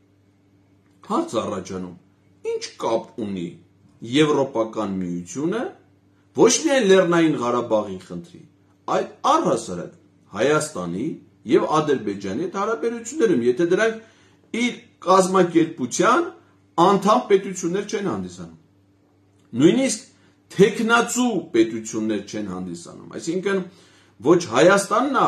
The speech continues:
հայտ ներկայացրել Եվրամիության անդամակցելու համար, ոչ Ադրբեջան, այսինքն ոչ միայն անդամներ չեն այդ կազմակերպության, այլ շատ երկար տեսանելի հեռանկարում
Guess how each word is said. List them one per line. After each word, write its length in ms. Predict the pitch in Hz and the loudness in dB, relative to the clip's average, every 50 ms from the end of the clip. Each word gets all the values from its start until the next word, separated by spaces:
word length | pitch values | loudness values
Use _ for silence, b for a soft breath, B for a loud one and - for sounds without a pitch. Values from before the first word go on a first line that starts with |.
| 104 | 0
հայտ 360 | 98 98 117 139 165 160 160 - - | 0 0 2 4 4 2 0 -2 -2
ներկայացրել 840 | 127 127 131 127 127 135 131 123 117 113 113 - - 117 110 104 104 | 2 2 2 2 2 0 0 2 2 0 0 -2 -2 -2 -2 0 2
Եվրամիության 800 | 110 110 120 123 123 123 120 117 117 113 110 - 123 113 110 98 | 2 2 2 2 -2 0 0 0 0 -2 -2 -4 -6 -6 -4 -4
անդամակցելու 800 | 98 101 90 101 98 101 98 95 95 - - 98 95 92 85 | -6 -6 -8 -10 -10 -8 -8 -10 -10 -12 -12 -10 -10 -10 -10
համար, 300 | 87 87 85 - - - _ _ _ _ _ _ _ _ - | -10 -10 -10 -12 -14 -20 _ _ _ _ _ _ _ _ -6
ոչ 240 | 104 143 226 247 233 240 | 2 4 4 4 4 4
Ադրբեջան, 680 | 226 226 226 240 226 - 240 233 208 220 226 220 202 156 | 2 4 4 2 2 2 0 -2 -2 0 -2 0 0 -2
այսինքն 540 | - - - 143 160 170 170 190 185 185 185 B B B B B | -4 -4 -6 -4 -4 -2 0 0 -2 -2 -4 B B B B B
ոչ 180 | B - 220 233 | B 2 2 2
միայն 280 | 233 254 247 247 - - | 2 2 0 0 0 0
անդամներ 640 | - 180 190 202 185 - 208 196 196 196 202 202 190 190 | 2 4 4 4 4 2 2 2 2 2 4 4 4 4
չեն 380 | 170 - - 117 190 180 160 135 - | 4 0 -2 2 2 2 2 0 -2
այդ 240 | - 131 131 127 - | 0 0 0 0 0
կազմակերպության, 1000 | - 131 123 123 123 123 117 113 113 113 107 104 - - 101 - - 90 78 78 - - _ b b b b b b b b - | 0 -2 -2 0 0 0 -2 -2 -2 -2 -4 -4 -4 -10 -14 -14 -14 -14 -14 -16 -16 -20 _ b b b b b b b b -8
այլ 160 | 101 123 131 - | -4 -4 -4 -4
շատ 640 | - - - 160 180 214 240 240 226 - - - | -4 -4 0 4 6 6 6 6 4 2 -2 -6
երկար 640 | 107 110 131 151 165 160 - 196 190 185 175 170 - | -6 -2 -2 0 -2 -2 0 2 2 4 4 2 0
տեսանելի 600 | - 131 127 - - 139 143 147 147 160 170 165 | -2 -4 -4 -2 -4 -6 -4 -2 0 4 4 4
հեռանկարում 840 | 113 110 113 117 123 117 113 110 107 - 107 110 - 226 330 - - | 4 4 0 0 0 -2 -4 -4 -4 -4 -4 -2 -2 -2 -2 -4 -6